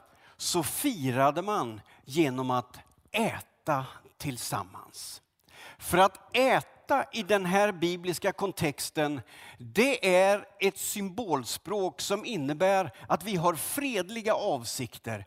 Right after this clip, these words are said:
Vi vill varandra väl. Därför sätter vi oss ner.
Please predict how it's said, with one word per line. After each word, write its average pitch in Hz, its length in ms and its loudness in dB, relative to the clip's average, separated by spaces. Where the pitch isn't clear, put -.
Vi 240 300 2
vill 190 380 -4
varandra 170 680 2
väl. 165 480 0
Därför 220 800 2
sätter - 800 -4
vi 175 140 -2
oss 165 340 -2
ner. 120 680 -4